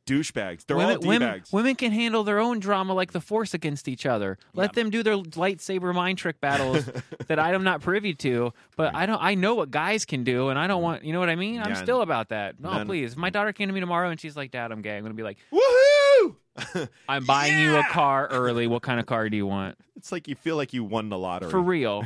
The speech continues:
Speaker 1: <laughs> when your daughter says she's gay. I won the lottery. Thank God she doesn't have to deal with douchebag
Speaker 2: And I was gonna
Speaker 1: guys.
Speaker 2: say, and if that's offending people, I've got another dad right here, right next to me of a girl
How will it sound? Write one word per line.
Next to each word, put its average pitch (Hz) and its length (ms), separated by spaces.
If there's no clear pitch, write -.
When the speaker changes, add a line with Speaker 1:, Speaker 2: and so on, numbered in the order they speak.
Speaker 1:
<laughs> - 320
when 131 160
your 120 100
daughter 104 320
says 92 260
she's 90 240
gay. 71 220
I 139 60
won 180 220
the 160 80
lottery. 98 420
Thank 147 340
God 127 300
she 127 100
doesn't 120 200
have 113 140
to 110 60
deal 113 180
with 95 160
douchebag 113 380
Speaker 2:
And 190 80
I 196 40
was 214 60
gonna 196 120
Speaker 1:
guys. 180 120
Speaker 2:
say, 160 260
and 147 120
if 139 80
that's 175 200
offending 170 380
people, 208 380
I've 160 100
got 165 160
another 156 180
dad 139 400
right 151 220
here, 190 380
right 165 280
next 196 280
to 175 80
me 151 380
of 139 180
a 170 80
girl 170 420